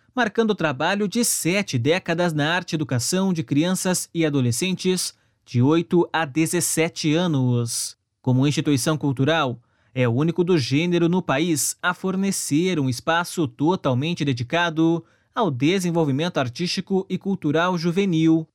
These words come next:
A solenidade contou com a presença de autoridades, funcionários, ex-diretores, ex-alunos, parceiros e artistas e convidados. Em atos simbólicos, o evento integrou o descerramento da placa comemorativa,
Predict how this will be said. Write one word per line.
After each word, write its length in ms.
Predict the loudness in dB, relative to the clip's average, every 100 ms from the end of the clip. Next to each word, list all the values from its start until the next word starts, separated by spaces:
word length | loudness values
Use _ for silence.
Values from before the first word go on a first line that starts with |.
| _ _ -6
A 80 |
solenidade 720 | -2 2 2 2 0 0 -2 -2
contou 380 | -2 2 0
com 120 | 2 0
a 100 | 0
presença 520 | 0 0 0 -2 0
de 80 | 0
autoridades, 920 | 0 0 0 0 0 0 0 -4 -10 _
funcionários, 840 | -6 0 0 2 2 0 0 -4 -8 _ _
ex-diretores, 1120 | 0 2 0 0 0 2 2 4 2 0 -4 -10 _
ex-alunos, 1000 | -2 0 2 0 2 2 2 0 -2 -4 -8 _ _ -2
parceiros 640 | -2 0 -2 0 -2 -4 -4
e 120 | -2
artistas 680 | -2 -2 -4 -2 0 -2 -2
e 40 |
convidados. 1120 | -2 0 0 0 0 0 -2 -2 -4 -6 -8 _ _
Em 220 | 0 2
atos 300 | 0 -2 -2
simbólicos, 800 | -2 0 0 0 0 0 0 -4 _ _ _ -2
o 80 |
evento 400 | 0 0 0 0
integrou 500 | 0 0 0 0 0 0
o 80 | 0
descerramento 920 | 0 0 0 0 0 -2 -2 -2 0
da 100 | -2
placa 400 | 0 -2 0 -4
comemorativa, 1040 | -2 -2 0 -2 -2 -2 -2 2 0 0